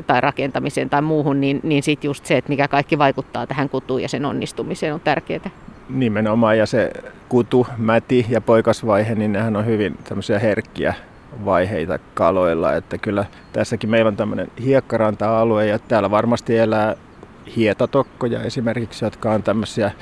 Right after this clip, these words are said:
Speaker 2: niillä on kans semmonen pieni pesä jonkun simp-, simpukan kuoren alla, ja jos tätä huolimattomasti käsiteltäisiin tätä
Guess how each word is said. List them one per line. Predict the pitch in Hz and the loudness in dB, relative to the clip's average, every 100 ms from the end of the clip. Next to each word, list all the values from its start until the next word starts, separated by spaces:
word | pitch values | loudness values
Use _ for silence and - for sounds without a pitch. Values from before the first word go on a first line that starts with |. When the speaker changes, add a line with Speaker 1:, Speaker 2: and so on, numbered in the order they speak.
| - - - | -18 -20 -6
Speaker 2:
niillä | 123 107 | 0 0
on | 101 | 2
kans | 110 110 | 0 0
semmonen | 123 117 | 0 0
pieni | 113 120 117 | 2 2 2
pesä | 101 113 - 107 | 2 2 2 -2
jonkun | 107 104 113 | -2 -2 -6
simp-, | - 110 87 - | -4 -4 -4 -10
simpukan | - 120 90 - 90 107 - - - | -6 -4 -4 -4 -2 -4 -6 -18 -16
kuoren | - 107 104 104 | -4 0 0 0
alla, | 101 104 104 | -2 -2 -2
ja | 107 98 - - | -4 -4 -6 -6
jos | 113 107 | -6 -6
tätä | - 107 110 - | -6 -4 -2 -2
huolimattomasti | 127 123 120 110 - 131 120 - | 2 4 6 4 2 0 -2 -2
käsiteltäisiin | - 113 113 98 107 104 104 - | -2 0 0 -4 -4 -4 -4 -4
tätä | 107 - 82 | -8 -6 -6